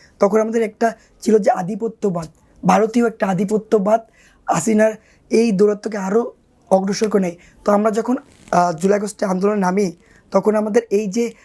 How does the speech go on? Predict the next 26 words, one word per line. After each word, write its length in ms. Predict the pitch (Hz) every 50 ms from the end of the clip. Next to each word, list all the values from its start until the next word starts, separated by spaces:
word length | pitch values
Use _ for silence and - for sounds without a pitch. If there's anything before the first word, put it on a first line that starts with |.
| _ _
হাসিনার 380 | - - 185 - 233 226 233 233
বিরুদ্ধে 240 | 233 226 247 208 202
লড়াই 160 | 202 214 220
ছিল, 220 | - - 190 185
কিন্তু 180 | 175 202 208 208
তার 100 | 208 - -
একটা 200 | - 185 - 220
পিছনে 300 | 185 208 208 - 233 233
লড়াই 220 | 226 214 208 208 196
ছিল 240 | - 214 226 240 240 - _ _ _ _ - 185
ভারতীয় 400 | 180 180 190 202 202 233 226 220
আধি-, 240 | 208 175 185 208 202 - _ _
আধিপত্যবাদ 680 | - 196 185 202 185 208 202 202 - 202 180 180 170 175
বা 160 | 185 220 226 - - _ _ _ -
অন্য 140 | - 202 208
একটা 220 | 208 202 - 196
আধিপত্যবাদ। 720 | 180 180 175 190 226 220 208 185 - - 175 165 165 170 - _ _ _ _ _ _ -
তো 200 | 226 - - -
এটার 360 | - 220 233 226 - 240 240 233
বিরুদ্ধে 240 | 196 220 214 220
আমরা 120 | 220 226 208
ল-, 140 | 196 214 - -
লড়াই 240 | 185 190 185 196 190
করতে 280 | 214 208 - - 208
যখন 120 | 202 208 214
এসেছি, 280 | 214 - 208 185 180